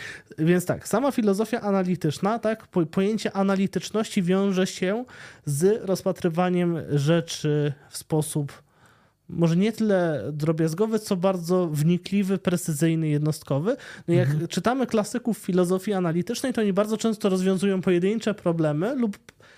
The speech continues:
Speaker 1: interesują się relatywnie wąskimi zagadnieniami.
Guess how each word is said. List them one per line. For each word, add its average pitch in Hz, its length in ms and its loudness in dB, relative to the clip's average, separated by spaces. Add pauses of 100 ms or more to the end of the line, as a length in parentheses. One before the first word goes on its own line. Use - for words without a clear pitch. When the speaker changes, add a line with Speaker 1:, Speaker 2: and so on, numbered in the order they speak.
(180)
Speaker 1:
interesują 202 560 2
się 233 120 0
relatywnie 202 560 2
wąskimi 190 420 0
zagadnieniami. 170 760 2